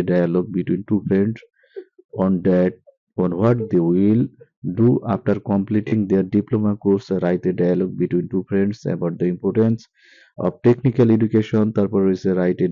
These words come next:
dialogue between teacher and student about selecting future career। রয়েছে write a dialogue between two friends about the importance of, uh, reading news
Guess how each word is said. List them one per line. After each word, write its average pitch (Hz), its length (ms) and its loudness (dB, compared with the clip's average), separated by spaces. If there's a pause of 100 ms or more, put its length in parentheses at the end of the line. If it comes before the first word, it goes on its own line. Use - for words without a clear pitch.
dialogue 90 360 -2
between 87 280 -4
teacher 104 420 0
and 95 160 -2
student 90 440 2 (880)
about 95 320 4 (500)
selecting 113 540 2 (200)
future 110 600 2 (380)
career। 101 400 4 (120)
রয়েছে 92 340 2 (140)
write 90 320 0
a - 80 -6
dialogue 90 380 0
between 92 320 -2
two 92 160 -2
friends 117 280 0 (680)
about 95 220 0 (100)
the 95 100 2 (180)
importance 107 500 0 (200)
of, 90 80 0 (260)
uh, 82 100 -2 (120)
reading 120 280 4 (120)
news 104 220 2